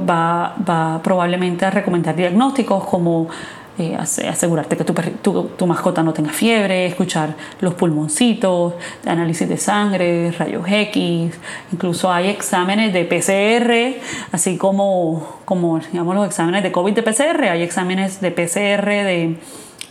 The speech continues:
para mascotas. Eso también se hace cuando están estornudando o tosiendo. Depende de cada caso. Y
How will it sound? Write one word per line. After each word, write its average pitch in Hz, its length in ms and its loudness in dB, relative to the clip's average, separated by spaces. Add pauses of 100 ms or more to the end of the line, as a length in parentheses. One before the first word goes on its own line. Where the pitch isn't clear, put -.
(180)
para 175 140 0
mascotas. 220 680 -2 (460)
Eso 185 140 -2
también 175 240 2
se 185 120 2
hace 180 280 0
cuando 180 200 0
están 170 240 0
estornudando 165 440 0
o - 20 -2
tosiendo. 233 540 2 (720)
Depende 170 440 2
de 180 120 0
cada 147 280 -4
caso. 165 340 0 (300)
Y 226 220 2